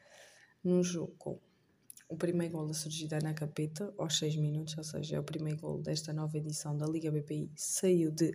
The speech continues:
Ana Capeta aos seis minutos. Depois seguiu-se Brenda Pérez, aos vinte e sete, e aos oitenta minutos, Joana Dantas fina-, fixou o resultado final em três zero. Uma vitória a sorrir às leoas,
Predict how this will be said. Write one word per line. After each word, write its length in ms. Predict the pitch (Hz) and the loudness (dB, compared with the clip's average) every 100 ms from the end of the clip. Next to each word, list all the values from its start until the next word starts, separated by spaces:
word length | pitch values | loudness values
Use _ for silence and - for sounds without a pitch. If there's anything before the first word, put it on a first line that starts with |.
| - | 2
Ana 220 | 180 160 | 0 0
Capeta 540 | 156 151 - 165 170 180 | -2 -4 -2 -4 2 2
aos 100 | 170 | 2
seis 220 | 151 151 | 0 0
minutos. 520 | 147 160 208 - - - _ - - _ | 0 -2 -4 -10 -16 -18 _ -20 -20 _
Depois 300 | - - 208 | -2 6 6
seguiu-se 320 | - 170 170 - | 6 0 -2 -4
Brenda 300 | 170 165 165 | -4 -2 -2
Pérez, 460 | - 185 185 - | 2 2 0 -2
aos 160 | 165 160 | 0 0
vinte 180 | 165 170 | -2 -4
e 40 | |
sete, 500 | - 190 190 - - - | -2 -2 -4 -10 -16 -2
e 100 | 208 | 0
aos 120 | 202 | 2
oitenta 360 | 196 196 196 196 | 0 0 0 2
minutos, 360 | 185 175 180 | 2 0 -2
Joana 360 | - 185 175 170 | -2 0 0 0
Dantas 460 | 165 160 170 180 | -2 -8 -8 -10
fina-, 340 | - - 180 175 175 | -8 -2 -2 -2 -6
fixou 400 | - 190 - 180 | -8 -6 -4 -6
o 20 | |
resultado 440 | - 175 175 170 | -8 -4 -2 -2
final 320 | - 170 170 | -4 -6 -4
em 100 | 170 | -6
três 320 | 170 180 180 185 | -6 -4 -4 -2
zero. 220 | 160 160 _ - - - - _ _ _ | -6 -10 _ -20 -20 -20 -20 _ _ _
Uma 100 | 156 | -10
vitória 440 | 160 151 156 156 156 - | -8 -4 -4 -2 -6 -8
a 60 | 170 | -6
sorrir 340 | 175 - 165 | -4 -4 -4
às 160 | 160 170 | -4 -4
leoas, 520 | 185 226 240 247 - | -4 -2 -2 -6 -10